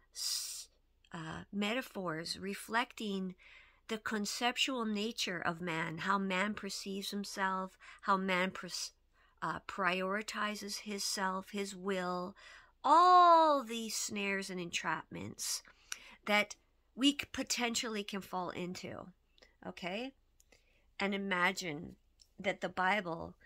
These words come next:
is just speaking about little old me surviving as I perceive myself. M-, maybe it's about a much bigger story of survival.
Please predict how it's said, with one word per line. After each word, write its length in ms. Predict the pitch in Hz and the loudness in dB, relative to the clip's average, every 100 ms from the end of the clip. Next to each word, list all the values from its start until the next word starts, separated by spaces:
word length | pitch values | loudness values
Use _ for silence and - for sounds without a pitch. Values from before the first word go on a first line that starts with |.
| _ _ | _ _
is 180 | 214 196 | -2 -2
just 360 | - 247 269 - | -2 -2 -2 -2
speaking 540 | - 226 - 220 202 | -2 -6 -2 -2 -2
about 540 | 202 190 151 147 160 - _ _ _ _ _ _ _ - | -2 -2 -2 -2 -6 -12 _ _ _ _ _ _ _ -8
little 360 | 220 269 294 | -2 0 2
old 220 | 254 240 | 2 0
me 340 | 220 226 226 190 | 0 0 0 -2
surviving 760 | - 190 175 175 165 156 151 139 _ _ _ _ _ _ _ - - | -4 -4 -2 -2 -2 -6 -8 -16 _ _ _ _ _ _ _ -10 -6
as 140 | 196 | -2
I 120 | 175 | -2
perceive 440 | - 180 - 165 156 | -4 -6 -4 -4 -8
myself. 640 | 147 156 - - - _ _ - - - - _ _ _ 196 | -8 -10 -10 -12 -16 _ _ -18 -18 -20 -20 _ _ _ -8
M-, 160 | 214 | -4
maybe 540 | 240 349 359 330 302 269 | 2 2 4 2 0 -4
it's 160 | 226 | -6
about 320 | 226 202 196 185 | -4 -2 -2 -2
a 60 | |
much 380 | 175 208 226 - - | -2 -4 -4 -8 -6
bigger 380 | 202 185 165 | -8 -6 -10
story 520 | 156 - 156 147 139 131 | -10 -10 -8 -10 -10 -10
of 120 | - | -10
survival. 640 | - 151 101 71 - - | -10 -10 -10 -10 -12 -18